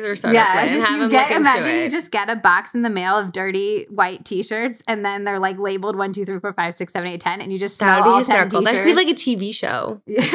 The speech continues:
Speaker 1: more than, like, an
Speaker 2: It
Speaker 1: app. It
Speaker 2: like,
Speaker 1: should be, like, a
Speaker 2: yeah,
Speaker 1: reality
Speaker 2: like an
Speaker 1: T V
Speaker 2: M T V
Speaker 1: show.
Speaker 2: dating show.
Speaker 1: That's funny.
Speaker 2: Dismissed with dirty
Speaker 1: Um,
Speaker 2: T-shirts.
Speaker 1: <laughs> well, if you and I ever have to go on a dating app or need an idea, maybe we can look into that.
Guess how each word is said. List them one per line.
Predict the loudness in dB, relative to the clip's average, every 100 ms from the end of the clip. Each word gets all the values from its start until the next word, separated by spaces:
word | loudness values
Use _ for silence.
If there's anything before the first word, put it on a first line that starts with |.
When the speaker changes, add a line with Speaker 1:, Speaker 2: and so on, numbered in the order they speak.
| 4
Speaker 1:
more | 4
than, | 2 2
like, | 0 2
an |
Speaker 2:
It | 2
Speaker 1:
app. | 2 2
It |
Speaker 2:
like, | 0 0
Speaker 1:
should | 2
be, | 2
like, | 2
a |
Speaker 2:
yeah, | 2
Speaker 1:
reality | 4 2 0 -2
Speaker 2:
like |
an | -2
Speaker 1:
T |
V | 0
Speaker 2:
M | 0
T |
V | 0
Speaker 1:
show. | 2 2 2 0
Speaker 2:
dating | 0 -2 -6 -6
show. | -4 -2 -4 -8 -12 -10
Speaker 1:
That's | -6 -6 -6
funny. | -6 -4
Speaker 2:
Dismissed | -4 -4 -4 -4 -4 -10 -20 -20 -18 -2
with | -2
dirty | 0 -2
Speaker 1:
Um, | -2
Speaker 2:
T-shirts. | -2 -4 -6 -10 -14 -10
Speaker 1:
<laughs> | -8 2 6 6 6 2 -4 -6 -18 _ _ _ _ _ _ -8 -6 -4 -6 -6 -6 -2
well, | 2 2
if | 2
you | -2
and | -2
I | -4
ever | -4 -2
have | -2 -2
to | -2
go | -4
on | -2
a | -2
dating | -2 -2 -2
app | -2 -4 -2
or | -2
need | -2 -4
an | -4
idea, | -4 -2 -2
maybe | -2 -4
we | -6
can | -10
look | -10 -8
into | -12 -10
that. | -10 -10